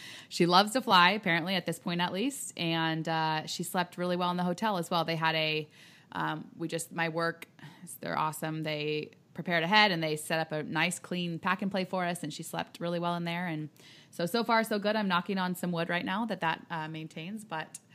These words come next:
I will have more updates for you on our <laughs> travels in the next month. So stay tuned for that. Um, that's kind of it for us. I mean, if you,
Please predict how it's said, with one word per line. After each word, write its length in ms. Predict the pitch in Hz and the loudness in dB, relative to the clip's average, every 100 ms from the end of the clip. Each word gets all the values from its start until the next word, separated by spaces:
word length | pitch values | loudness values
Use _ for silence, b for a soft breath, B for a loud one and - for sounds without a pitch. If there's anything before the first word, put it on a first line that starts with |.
| B B B | B B B
I 200 | - 170 | -8 -6
will 160 | 180 180 | -6 -6
have 260 | 180 180 175 | -4 -4 -2
more 220 | 180 214 | -2 0
updates 420 | 208 208 226 220 | 0 0 -2 -2
for 200 | 208 214 | -2 0
you 160 | 220 185 | 2 2
on 120 | 180 | 0
our 120 | 180 | 0
<laughs> 80 | - | 2
travels 500 | 226 240 247 247 240 | 4 6 6 4 2
in 240 | - 185 175 | -2 0 0
the 80 | |
next 260 | 170 170 - | -2 -6 -6
month. 320 | 170 156 - | -4 -4 -6
So 180 | - 151 | -6 -6
stay 260 | - 170 170 | -4 -6 -6
tuned 300 | - 175 165 | -6 -6 -6
for 140 | 160 | -4
that. 420 | 165 185 - - - B B B | 0 0 0 -10 -18 B B B
Um, 480 | 180 180 175 175 165 - | 4 4 4 0 -4 -4
that's 240 | 202 - | -4 -2
kind 160 | - 254 | 2 2
of 80 | 196 | 4
it 240 | 220 202 | 0 0
for 100 | 202 | 0
us. 280 | 202 208 - | 0 0 -4
I 60 | |
mean, 180 | 180 175 | -4 -4
if 140 | 170 175 | -6 -8
you, 180 | 170 | -10